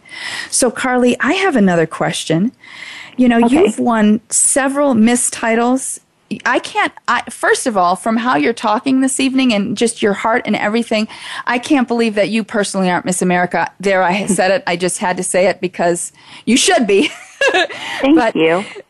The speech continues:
Speaker 1: I mean it. I really do. You're, you're extraordinary. You're, you're, you are already changing the world, and you're just gonna, y-,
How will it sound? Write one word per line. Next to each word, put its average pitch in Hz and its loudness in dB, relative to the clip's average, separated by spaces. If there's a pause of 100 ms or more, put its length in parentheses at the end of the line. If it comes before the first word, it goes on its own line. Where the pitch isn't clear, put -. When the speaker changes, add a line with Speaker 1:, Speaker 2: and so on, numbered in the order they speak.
(140)
Speaker 1:
I 240 -2
mean 214 -2
it. 175 -2
I 196 -2
really 208 0
do. 196 0
You're, 196 0
you're 220 0
extraordinary. 170 -2
You're, 180 0
you're, 185 0 (160)
you 240 2
are 180 0
already 247 2
changing 226 -2
the 202 -2
world, 196 0
and 185 0
you're 180 0
just 190 -2
gonna, 185 0
y-, 190 -8